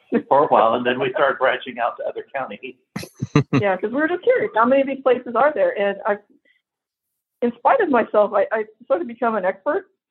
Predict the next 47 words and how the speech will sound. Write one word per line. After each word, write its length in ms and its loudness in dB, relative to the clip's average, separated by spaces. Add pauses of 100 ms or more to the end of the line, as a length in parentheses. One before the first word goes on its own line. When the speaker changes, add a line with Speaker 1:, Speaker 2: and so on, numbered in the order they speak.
(140)
Speaker 1:
And 160 -4
so 100 4
whenever 280 4
we 140 -2
have 120 2
reference 360 0
questions 360 -6
that 140 -4
come 220 -4
through, 400 -4 (440)
and 140 -4
they 120 4
have 140 2
anything 320 4
to 80 -4
do 120 2
with 100 2
a 60 -6
place 280 2
that 120 -2
doesn't 240 0
exist, 400 0 (320)
Jim 220 4
just 120 0 (180)
hits 200 -2
the 160 -4
forward 300 2
button. 340 2 (220)
He's 160 2
like, 160 2
"You 180 2
find 220 0
it." 1120 0 (540)
<laughs> 200 -2
I 80 6
generated 540 2
more 160 2
work 220 0
for 80 -20
myself, 520 -6
but 220 -4 (460)
as 160 4
we 80 -2
were 120 2
talking 360 -2
about 360 -2
this 160 -2